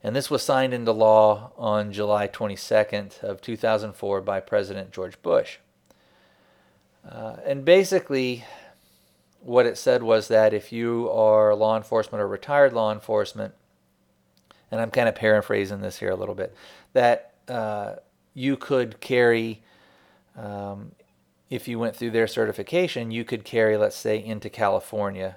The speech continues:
you could carry concealed, and the, and the restrictions of that state wouldn't apply to you.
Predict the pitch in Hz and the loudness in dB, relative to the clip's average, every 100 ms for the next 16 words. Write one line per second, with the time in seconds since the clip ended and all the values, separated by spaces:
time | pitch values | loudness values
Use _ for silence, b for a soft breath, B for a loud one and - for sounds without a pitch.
0 | - 104 104 - 104 98 104 98 107 98 | -14 -18 -16 -6 -4 -4 -10 -14 -12 -12
1 | - - _ b b b b b - 104 | -12 -14 _ b b b b b -12 -10
2 | 104 101 95 104 101 98 - - 113 110 | -8 -8 -8 -8 -8 -10 -8 -6 -6 -6
3 | 104 98 95 - 110 107 - 104 101 95 | -6 -4 -4 -6 -4 -4 -4 -8 -8 -10
4 | 92 - 101 92 - 101 95 92 | -12 -8 -6 -8 -14 -20 -20 -20